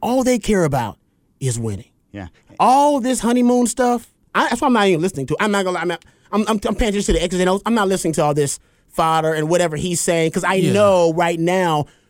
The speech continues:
Speaker 1: we're just in the dating pe-, dating period. Like, uh, Chris Rock said, I, we haven't even met Sark yet. We've met his representative.
Speaker 2: Yeah.
Speaker 1: We don't know who the hell Sark is yet as a football coach. We don't. Man ain't been a football coach in, like, what, five, six years? We don't know who the hell he is at this point. 'Cause we're hoping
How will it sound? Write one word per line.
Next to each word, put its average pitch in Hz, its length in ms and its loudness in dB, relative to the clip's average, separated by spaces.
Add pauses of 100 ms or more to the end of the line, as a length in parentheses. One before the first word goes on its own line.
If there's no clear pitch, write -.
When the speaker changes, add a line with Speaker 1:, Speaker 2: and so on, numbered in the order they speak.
(160)
Speaker 1:
we're 226 240 4
just 214 260 0
in 202 80 4
the 175 80 2
dating 170 400 0
pe-, 190 180 -2
dating 170 360 0
period. 151 320 -2
Like, 175 320 0
uh, 165 160 2
Chris 190 200 0
Rock 175 220 -2
said, 165 400 -2
I, 226 140 0
we 277 140 2
haven't 202 180 0
even 160 220 0
met 180 180 2
Sark - 340 -6
yet. 135 100 -2
We've 190 140 0
met 196 140 2
his 151 140 -2
representative. 135 600 -2 (120)
Speaker 2:
Yeah. 107 180 -10 (120)
Speaker 1:
We 247 120 2
don't 233 120 4
know 202 120 2
who 185 80 2
the 180 60 2
hell 165 140 2
Sark 151 300 -2
is 143 160 0
yet 143 120 0
as 131 100 -4
a 127 40 -6
football 127 360 -4
coach. 135 240 -4
We 156 100 0
don't. 151 260 -2 (220)
Man 226 180 2
ain't 220 140 2
been 233 80 2
a 196 60 2
football 233 420 2
coach 233 260 0
in, 240 60 0
like, 220 220 2
what, 226 240 -2 (140)
five, 254 340 0
six - 280 -4
years? 339 360 2 (240)
We 330 80 4
don't 302 100 4
know 285 180 2
who 320 220 2
the 277 100 2
hell 220 180 2
he 202 140 4
is 175 80 0
at - 40 -10
this 180 100 -4
point. 165 140 -2
'Cause - 280 -4
we're 285 140 4
hoping 262 420 0